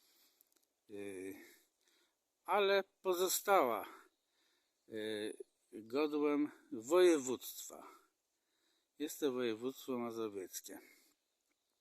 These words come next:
Y, <clears throat> summa summarum, te flagi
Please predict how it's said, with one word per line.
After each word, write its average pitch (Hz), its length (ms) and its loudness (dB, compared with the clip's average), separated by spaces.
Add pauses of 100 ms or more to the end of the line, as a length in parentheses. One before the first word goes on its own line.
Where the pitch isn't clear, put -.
(1700)
Y, 113 380 -8 (240)
<clears throat> - 320 2
summa 254 320 4
summarum, 196 680 6 (340)
te 139 100 0
flagi 190 680 2